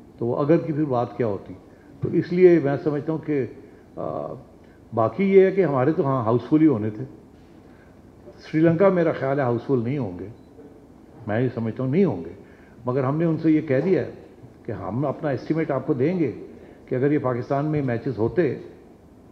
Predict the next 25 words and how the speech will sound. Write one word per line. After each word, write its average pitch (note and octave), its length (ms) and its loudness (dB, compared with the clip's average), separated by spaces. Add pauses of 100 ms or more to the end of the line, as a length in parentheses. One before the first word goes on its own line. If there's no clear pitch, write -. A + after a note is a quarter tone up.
(460)
तो D3+ 80 6 (560)
except F#3 320 0
for D#3 140 4
India, A#2 240 0 (600)
तो D#3 120 4
हमारी C#3 320 4
gate C#3+ 280 0
receipts D3+ 360 -2
इतनी C#3+ 220 -4
होनी G#2 240 -4
थी। - 180 -18 (560)
तो A#2+ 100 0 (180)
आप D3 480 4
इसको, C#3 320 -2 (580)
जितनी C3+ 420 -4
gate C#3+ 320 0
receipts C3+ 340 -2
अब B2 100 -2
आपको A#2 280 -2
आ A2+ 160 2
रही D3 180 2
हैं A#2+ 80 -2
वो C#3 100 -2
हमारी A2+ 320 2
हैं, - 360 -8